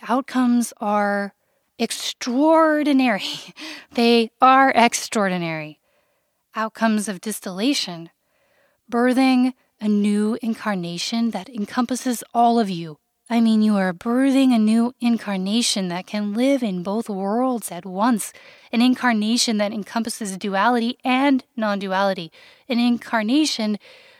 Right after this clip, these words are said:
that encompasses the seen and the unseen, essence and form. Everything opposite unites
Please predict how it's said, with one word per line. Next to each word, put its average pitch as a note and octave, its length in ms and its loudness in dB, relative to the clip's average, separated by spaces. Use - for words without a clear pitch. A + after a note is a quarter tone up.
that A3 160 0
encompasses A#3 680 -4
the G3+ 140 -4
seen A3+ 540 -2
and G3+ 240 -2
the A3 100 -4
unseen, G#3 680 -2
essence G#3 480 -8
and G3+ 360 -8
form. G3+ 640 -2
Everything A#3 880 0
opposite A3+ 760 -4
unites G3 880 -4